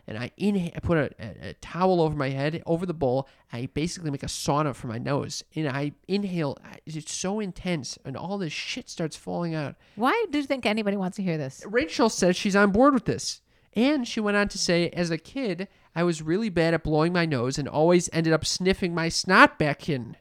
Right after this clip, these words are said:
Speaker 1: That's disgusting, but I also agree with you. On a snow day in kindergarten, I was playing at my friend's house, and his dad, a doctor, patiently stood next to me and taught me how to blow my nose effectively.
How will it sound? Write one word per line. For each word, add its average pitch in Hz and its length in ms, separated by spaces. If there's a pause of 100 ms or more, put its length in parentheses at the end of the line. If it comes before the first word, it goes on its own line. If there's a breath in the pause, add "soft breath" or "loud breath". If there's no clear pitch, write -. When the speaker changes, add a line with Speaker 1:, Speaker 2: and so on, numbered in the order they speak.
(960)
Speaker 1:
That's 180 180
disgusting, 160 540
but 139 180
I 143 180
also 135 360
agree 139 220
with 120 180
you. 156 180 (560 loud breath)
On 180 120
a 190 80
snow 202 420
day 226 180
in 196 100
kindergarten, 160 540
I 135 60
was 139 140
playing 156 320
at 180 40
my 170 120
friend's 143 300
house, 131 260
and 139 80
his 143 180
dad, 170 320
a 143 140
doctor, 156 400
patiently 302 560
stood 247 320
next 208 220
to 165 100
me 160 120
and 160 140
taught 180 220
me 185 100
how 170 180
to 180 80
blow 156 280
my 151 160
nose 147 260
effectively. 156 640